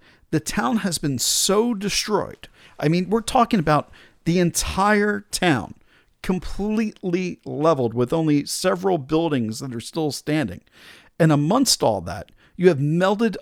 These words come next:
aluminum that is, uh, and toxic chemicals that have rendered the drinking water completely useless right now. You can't even use drinking water in this area. So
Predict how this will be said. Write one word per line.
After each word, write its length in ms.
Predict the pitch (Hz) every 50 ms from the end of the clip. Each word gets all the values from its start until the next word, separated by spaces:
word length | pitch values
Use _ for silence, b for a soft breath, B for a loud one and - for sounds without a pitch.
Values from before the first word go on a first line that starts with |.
| -
aluminum 800 | - 156 147 127 123 143 202 240 214 190 120 - - 78 92 139 - _ _ B B B B B B B B
that 340 | 147 123 139 165 170 170 -
is, 440 | - 170 165 165 170 170 160 - 170
uh, 220 | - - 131 120 -
and 400 | 147 147 135 139 143 165 165 - - -
toxic 540 | - - - 180 196 214 - - - 147 -
chemicals 640 | - - 131 101 95 - - 104 - - - - - b b b b b b b -
that 240 | 135 156 156 - _ _ _ _ -
have 260 | 135 151 160 147 -
rendered 460 | 139 143 170 202 208 196 208 202 156 139
the 80 | 147
drinking 640 | 131 - _ - - 151 208 233 - - 202 165 120
water 320 | 98 95 85 78 85 117 139 - _ _
completely 880 | - 160 151 - - - 185 190 196 - - 180 170 180 165 170 - - _ _ _
useless 640 | 117 113 120 156 208 214 - - 190 143 123 - -
right 220 | 123 110 95 -
now. 280 | 107 107 85 - - - _ b b b b b b b
You 120 | 147 151
can't 220 | - - 196 190 180
even 180 | 180 180 170
use 260 | 151 160 165 156 131 -
drinking 460 | - 143 160 175 - - 147 135 117
water 320 | 120 123 123 127 123 - -
in 140 | 151 139 139
this 200 | 143 135 123 - -
area. 380 | - 131 120 95 - - - - B B B B B B B
So 380 | - - 170 170 165 160 -